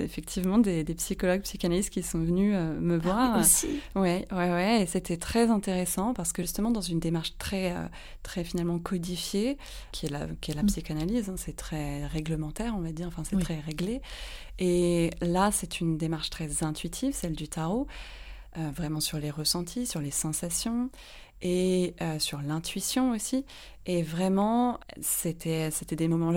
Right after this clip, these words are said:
Speaker 1: magiques parce que justement, euh, ça, c'est, ce sont d'autres voies, euh, pour la compréhension de, de l'humain et de l'âme humaine.
Speaker 2: C'est ça, c'est une autre facette. C'est
Speaker 1: Ouais.
Speaker 2: ni pour ni contre, c'est
Speaker 1: C'est,
Speaker 2: avec.
Speaker 1: ouais, complètement.
Speaker 2: Parmi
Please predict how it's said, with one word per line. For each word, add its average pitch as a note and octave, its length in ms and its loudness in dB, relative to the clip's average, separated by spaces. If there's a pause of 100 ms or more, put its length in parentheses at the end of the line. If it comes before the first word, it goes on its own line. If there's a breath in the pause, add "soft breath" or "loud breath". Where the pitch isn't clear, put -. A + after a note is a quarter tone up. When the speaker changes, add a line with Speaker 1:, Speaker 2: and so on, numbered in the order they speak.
Speaker 1:
magiques F#3 480 2
parce - 200 -4
que E3 120 -6
justement, E3+ 720 0
euh, F3 120 -2 (380 loud breath)
ça, - 260 -2 (840)
c'est, - 640 -4
ce - 120 -4
sont - 120 0
d'autres F3+ 480 0
voies, F3+ 480 2
euh, D3 240 -2 (300 loud breath)
pour F#3 200 0
la E3 140 0
compréhension E3 580 -4
de, D3 320 -2
de C#3 260 -6
l'humain D#3+ 460 0
et E3 60 -2
de C#3+ 80 -4
l'âme C#3+ 160 -2
humaine. E3 360 -2 (100)
Speaker 2:
C'est G#3+ 120 6
ça, F#3 180 2
c'est - 180 4
une E3+ 100 8
autre G3+ 160 4
facette. F3 380 2
C'est F#3 100 2
Speaker 1:
Ouais. D#3 80 6
Speaker 2:
ni E3+ 140 6
pour G#3 280 6
ni F3 160 8
contre, G#3+ 400 2
c'est F#3 320 4
Speaker 1:
C'est, F3 160 4
Speaker 2:
avec. E3+ 540 4
Speaker 1:
ouais, - 80 -18
complètement. F3 420 -4 (240 loud breath)
Speaker 2:
Parmi F3+ 340 2